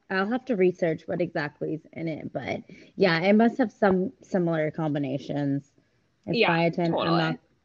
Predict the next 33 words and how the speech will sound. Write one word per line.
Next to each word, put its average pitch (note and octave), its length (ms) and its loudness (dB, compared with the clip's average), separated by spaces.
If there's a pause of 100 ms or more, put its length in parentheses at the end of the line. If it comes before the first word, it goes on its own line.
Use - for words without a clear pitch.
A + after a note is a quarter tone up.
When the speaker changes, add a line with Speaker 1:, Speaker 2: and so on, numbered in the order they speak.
(140)
Speaker 1:
don't F3 220 -2
quote E3+ 200 2
me F3 160 0
on E3 180 0
that, E3 280 0
but C#3 300 -2
I'm F3+ 160 2
gonna G#3+ 140 6
look E3 200 2
that D3+ 160 -2
up C#3 160 -4
actually - 560 -6
after - 340 -6
we E3+ 120 0
finish - 340 -8
recording - 400 -4
this - 160 -6
episode. - 560 -6 (300)
And A3 100 8
I G#3 80 8
will A#3 120 12
Speaker 2:
Yeah. G#3 120 6
Speaker 1:
post B3+ 520 10
if A#3 220 6
it G#3+ 180 6
does G#3+ 460 10 (160)
in A#3+ 240 12
the, A3+ 120 4 (520)
in, G#3+ 300 6
Speaker 2:
<laughs> C#4 200 2
Speaker 1:
um, E3+ 420 0
this - 500 -8
episode. - 560 -4